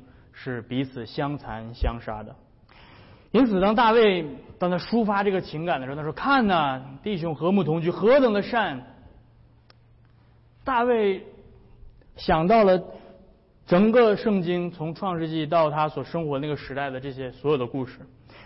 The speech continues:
而在他所经历的一生当中，大卫所经历的纷争也是，呃，非常非常多的。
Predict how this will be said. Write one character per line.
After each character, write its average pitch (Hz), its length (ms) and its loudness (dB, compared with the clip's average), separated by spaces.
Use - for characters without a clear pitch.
而 185 240 2
在 226 120 2
他 208 160 2
所 170 160 -2
经 214 320 -2
历 220 100 -2
的 185 100 -2
一 214 140 -2
生 180 200 -6
当 165 160 -4
中， 156 160 -6
大 190 160 0
卫 180 120 -2
所 151 140 -4
经 175 260 -6
历 175 120 0
的 139 280 0
纷 196 220 4
争 175 300 0
也 147 180 2
是， 156 400 0
呃， 127 200 -8
非 196 220 2
常 143 220 0
非 143 100 0
常 127 160 -2
多 123 180 0
的。 110 120 -4